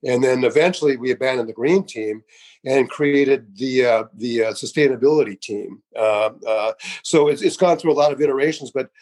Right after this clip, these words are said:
I'd say probably at least twenty-five years we were serious about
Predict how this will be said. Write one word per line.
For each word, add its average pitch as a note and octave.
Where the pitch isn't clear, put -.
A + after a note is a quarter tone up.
I'd F#3+
say G#3+
probably D3+
at C#3+
least F3+
twenty-five C3+
years A#2+
we A#2+
were A2
serious C3
about A2